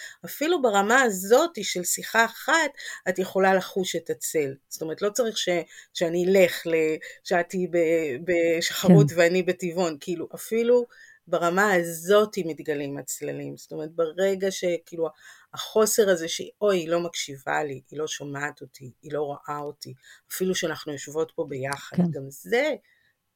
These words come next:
Speaker 1: איזשהו צל שחושף את ה-, את הפגיעות שלי, את הפצע שלי. אמ,
Speaker 2: את הצורך הבלתי נגמר של נשים להיות מוכלות.
Speaker 1: כן, של בני אדם להיות מוכלים,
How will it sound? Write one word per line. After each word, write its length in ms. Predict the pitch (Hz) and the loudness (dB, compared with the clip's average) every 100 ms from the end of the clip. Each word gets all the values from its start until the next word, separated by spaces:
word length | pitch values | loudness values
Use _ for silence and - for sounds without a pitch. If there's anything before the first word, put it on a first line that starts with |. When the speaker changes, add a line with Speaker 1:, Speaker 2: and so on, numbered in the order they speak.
| _ - | _ -4
Speaker 1:
איזשהו 440 | 160 160 - 160 143 | -4 -4 -8 -8 -6
צל 360 | - 185 170 | 0 2 2
שחושף 760 | 160 156 - 165 - 180 165 - | 0 -6 -6 -6 0 4 4 2
את 160 | 156 156 | -10 -4
ה-, 200 | 147 143 - - - - | -4 -4 -10 -20 -20 -10
את 100 | - | -8
הפגיעות 480 | 160 - 170 175 175 | -8 -8 -4 -4 -4
שלי, 300 | 170 151 147 | -6 -6 -8
את 60 | - | -8
הפצע 400 | - 151 - - | -8 -10 -10 -12
שלי. 400 | - 143 139 135 _ _ _ _ _ _ - | -10 -10 -10 -14 _ _ _ _ _ _ -20
אמ, 540 | 151 151 147 143 143 143 _ _ _ _ - | -16 -14 -14 -16 -18 -20 _ _ _ _ -12
Speaker 2:
את 120 | - | -2
הצורך 640 | 170 - 202 202 202 - 196 | -2 6 12 12 12 8 8
הבלתי 720 | 180 147 147 220 233 - 226 | 8 8 8 8 8 6 6
נגמר 460 | 190 180 180 185 | 6 8 10 10
של 120 | 151 185 | 8 6
נשים 480 | 175 160 - 185 | 8 6 6 8
להיות 380 | 180 175 170 - | 8 10 10 10
מוכלות. 800 | 180 - 170 180 190 175 - - - | 6 6 8 12 12 12 10 -8 -12
Speaker 1:
כן, 340 | 151 143 143 | -12 -12 -14
של 160 | - 143 | -14 -12
בני 260 | 160 175 | -8 -6
אדם 300 | 190 214 269 | -4 -6 -6
להיות 280 | 247 180 - | -8 -8 -10
מוכלים, 560 | 160 - 156 156 160 | -14 -12 -12 -10 -12